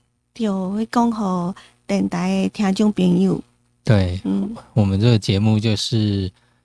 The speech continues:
Speaker 2: 基本上就是在网路啦，哦，不管 YouTube 啦、播客啊，吼，你都可以收听得到。那我们这个节目也会在平常的，像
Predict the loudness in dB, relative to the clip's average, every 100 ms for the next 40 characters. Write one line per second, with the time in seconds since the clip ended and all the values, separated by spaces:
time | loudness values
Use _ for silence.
0 | _ _ _ -4 0 0 -2 0 0 0
1 | 0 0 -2 -4 -6 -8 -8 -6 -6 -8
2 | -12 -14 _ -6 -6 -8 _ _ _ _
3 | -4 -2 -2 -2 0 0 0 0 0 0
4 | -2 -2 -4 -4 -2 -2 -2 -2 0 -2
5 | -2 -2 -2 -4 -4 -4 -2 -6 -4 -4
6 | -4 -4 -6 -4 -6 -8 _ -4 -4 -6
7 | _ _ _ -4 -2 -2 -4 -6 -4 -2
8 | -2 -2 0 0 -2 -6 _ -6 -4 0
9 | 0 0 -2 -2 -4 -4 -2 -2 -4 -4
10 | -4 -4 -6 -4 -2 0 -2